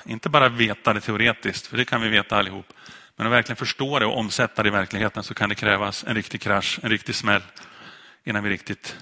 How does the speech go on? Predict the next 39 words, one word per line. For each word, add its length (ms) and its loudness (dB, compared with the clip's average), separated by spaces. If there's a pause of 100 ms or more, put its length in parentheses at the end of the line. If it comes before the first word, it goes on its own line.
(260)
går 200 2
in 160 0
i 40 2
det 80 0
och 60 -6
förstår 400 -6 (880)
följderna. 460 -2 (1300)
Vi 80 4
kan 140 6
välja 520 6
i 200 2 (200)
en 120 2
sån 160 2
här 100 4
läge 320 2
att 100 -10
rusa 500 2
till 180 -4
Guds 320 -6
famn, 500 -2 (480)
komma 340 2
till 120 -2
honom, 400 -4 (440)
därför 220 4
att 240 2
det 80 2
är 40 4
dit 320 -4
vi 80 0
vänder 340 2
oss 360 -6 (100)
när 180 -4
det 100 0
smärtar 560 -4 (760)
och 80 -4
när 80 4
det 60 4
blir 120 0
jobbigt. 460 -8